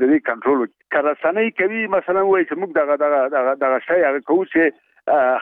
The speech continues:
خلک ته آګاه شي. رسنۍ د اصل پدیده چې فقر ده، هغه ته د، هغه د په یو لوی سکوپ، په یو لوی، اه، اه، په اصطلاح هغه کې، په اصطلاح په یو لوی، اه، عنوان کې هغه ته د یو متن ولیکي، سکرپټ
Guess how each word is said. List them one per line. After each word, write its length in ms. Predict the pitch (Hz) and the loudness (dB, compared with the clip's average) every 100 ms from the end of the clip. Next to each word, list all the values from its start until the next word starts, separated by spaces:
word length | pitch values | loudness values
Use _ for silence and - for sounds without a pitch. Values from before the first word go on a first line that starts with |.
| - | -2
خلک 260 | 190 185 | -4 -2
ته 160 | - 170 | -2 -2
آګاه 200 | 160 196 180 | 2 -2 -2
شي. 100 | 202 190 _ _ | -8 -10 _ _
رسنۍ 520 | 123 139 - 175 196 180 | -2 -2 0 -2 0 0
د 80 | 185 - | 0 -2
اصل 260 | - - 143 | -6 -8 -6
پدیده 400 | 135 131 139 185 | -4 -2 -2 -2
چې 120 | 135 - | -2 -2
فقر 320 | 208 - 120 98 | -4 -2 -4 -6
ده، 100 | 85 _ _ _ | -10 _ _ _
هغه 240 | 151 131 208 | -4 -2 -2
ته 160 | 185 | -2
د، 100 | 147 143 139 117 123 | 0 2 2 0 0
هغه 200 | 131 185 | 0 0
د 120 | 156 | -2
په 80 | 139 | -2
یو 60 | 123 | 0
لوی 280 | 180 214 156 | 2 0 -2
سکوپ، 280 | - 208 190 | -4 -2 0
په 140 | 156 139 | 0 0
یو 60 | |
لوی، 200 | 160 190 156 | 0 -2 -4
اه، 340 | - 151 135 - _ _ | -2 -2 -2 -4 _ _
اه، 100 | 160 | -2
په 140 | 131 147 | 0 -2
اصطلاح 340 | 151 151 175 156 151 | 0 0 0 0 -4
هغه 140 | 135 180 | -4 -4
کې، 260 | 160 156 | -8 -8
په 100 | 135 | -6
اصطلاح 240 | 131 160 147 | -2 0 0
په 160 | 139 | 0
یو 80 | 139 170 | 0 2
لوی، 160 | 180 | 2
اه، 840 | 151 - _ _ 151 131 131 156 139 147 | 0 -2 _ _ 0 0 0 -4 -2 -2
عنوان 360 | 165 202 175 - | 0 0 -2 -2
کې 120 | 143 127 _ _ - | 0 0 _ _ -2
هغه 160 | 131 175 | 0 0
ته 200 | 175 156 | -2 0
د 100 | 147 131 | 2 2
یو 80 | 123 | 2
متن 360 | 131 185 170 160 156 | 0 -2 -2 -4 -2
ولیکي، 340 | 147 - 143 139 - | -4 -2 0 -2 -4
سکرپټ 340 | - 190 151 | -2 -2 0